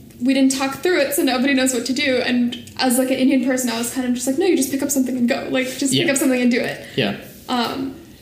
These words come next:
Speaker 2: And it's, it, and this goes back to, like, the cultural confusion parts,
Speaker 1: Mm-hmm.
Speaker 2: because there's been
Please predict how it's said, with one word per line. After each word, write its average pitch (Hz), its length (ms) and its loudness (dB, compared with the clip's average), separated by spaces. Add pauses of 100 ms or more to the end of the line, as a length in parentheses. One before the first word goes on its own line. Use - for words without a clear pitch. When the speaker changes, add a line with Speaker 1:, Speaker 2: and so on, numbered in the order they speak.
(120)
Speaker 2:
And 147 100 4
it's, 143 200 0
it, 147 220 0
and 139 280 2
this 135 120 0
goes 143 220 0
back 135 200 0
to, - 80 0
like, 123 120 2
the 123 80 0
cultural 120 460 0
confusion 151 560 2
parts, 107 280 0
Speaker 1:
Mm-hmm. 139 100 2
Speaker 2:
because 120 220 2
there's 131 140 2
been 131 320 0